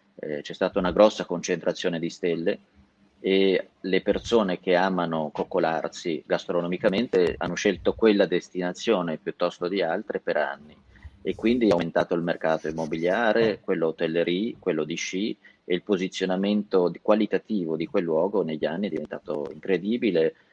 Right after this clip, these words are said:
con poi la celebrazione di Niederkoffler che ha conquistato le tre stelle,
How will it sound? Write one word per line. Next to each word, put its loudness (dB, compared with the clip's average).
con 0
poi 6
la 8
celebrazione 0
di 0
Niederkoffler -2
che -2
ha -2
conquistato -10
le -4
tre -4
stelle, -2